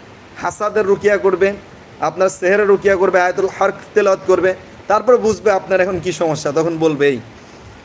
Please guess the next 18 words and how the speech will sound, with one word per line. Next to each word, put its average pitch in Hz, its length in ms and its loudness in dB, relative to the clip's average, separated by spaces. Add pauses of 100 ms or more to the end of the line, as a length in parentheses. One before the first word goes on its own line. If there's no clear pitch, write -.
(240)
জাদু 170 300 2
হইলে 190 260 4
কোন 180 240 -2
ধরনের 185 300 2
জাদু, 175 240 2 (100)
কি 175 120 2
এত 277 280 0
ধরন 240 360 0
কি 269 120 -4
দরকার 196 320 2
ভাই? 139 260 0
আপনার 185 280 -2
জাদু 214 200 0
থেকে 277 160 0
মুক্তি 240 280 0
হইলে 254 180 2
তো 180 120 0
হইছে, 131 280 -4